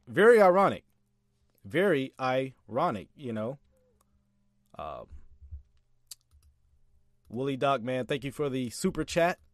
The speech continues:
Shout out for being able to give critiques and props when, like, when some like Ruslan Lecrae get it right. Yeah, absolutely. Hey, man, when someone's right, they're right, you know? Yeah, so let me explain this verse because,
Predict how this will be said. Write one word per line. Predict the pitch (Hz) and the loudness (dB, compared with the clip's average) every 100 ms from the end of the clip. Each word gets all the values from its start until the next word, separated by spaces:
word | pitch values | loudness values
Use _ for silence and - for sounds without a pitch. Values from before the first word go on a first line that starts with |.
| _ _ | _ _
Shout | - 143 | -4 -2
out | 143 | -2
for | 143 | -2
being | 139 139 | -4 -4
able | 135 | -4
to | 135 | -4
give | 127 131 | -6 -6
critiques | 120 - 147 - | -8 -10 -10 -10
and | 113 | -6
props | 147 139 - - - _ _ | -2 -2 -4 -18 -20 _ _
when, | 110 110 - | -14 -12 -10
like, | 113 110 _ _ - | -10 -10 _ _ -18
when | 113 | -16
some | 107 160 147 | -6 -4 -2
like | 139 | -4
Ruslan | 131 135 139 131 123 | -4 -8 -8 -10 -8
Lecrae | 143 135 | -8 -8
get | 120 127 | -6 -8
it | 110 | -6
right. | 107 92 | -8 -10
Yeah, | - 104 - _ _ _ _ | -12 -14 -16 _ _ _ _
absolutely. | 127 123 123 101 82 _ _ _ _ | -12 -10 -8 -10 -14 _ _ _ _
Hey, | 165 | -4
man, | 185 180 | 0 0
when | |
someone's | 175 220 262 | -2 -6 -6
right, | 277 320 | -8 -8
they're | 277 | -6
right, | 330 302 | -6 -8
you | - | -8
know? | 165 208 220 _ _ _ _ _ _ _ _ _ _ _ _ _ _ | -8 -8 -10 _ _ _ _ _ _ _ _ _ _ _ _ _ _
Yeah, | - 202 | 4 4
so | 143 202 180 170 _ | 6 6 6 6 _
let | 208 269 | 4 6
me | 277 | 6
explain | 214 - 190 185 | 4 2 2 4
this | 165 131 | 2 2
verse | 127 143 117 | 2 2 0
because, | 131 156 127 | -4 -2 -4